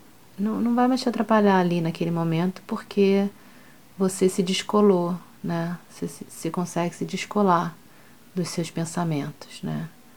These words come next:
Dessas janelas. É, você consegue focar em outra coisa. E é aí que entra o desfecho daquela segunda história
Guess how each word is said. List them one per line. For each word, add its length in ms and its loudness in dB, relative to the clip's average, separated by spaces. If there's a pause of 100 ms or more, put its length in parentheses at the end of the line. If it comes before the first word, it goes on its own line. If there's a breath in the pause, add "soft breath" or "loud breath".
(480 loud breath)
Dessas 340 -4
janelas. 800 -6 (380)
É, 440 -8 (920 loud breath)
você 200 -8
consegue 420 -6
focar 320 -8
em 80 -4
outra 220 -4
coisa. 500 -8 (800 loud breath)
E 920 0 (120)
é 160 2
aí 200 4
que 200 -4
entra 600 4
o 100 4
desfecho 720 -2
daquela 400 0
segunda 440 0
história 720 0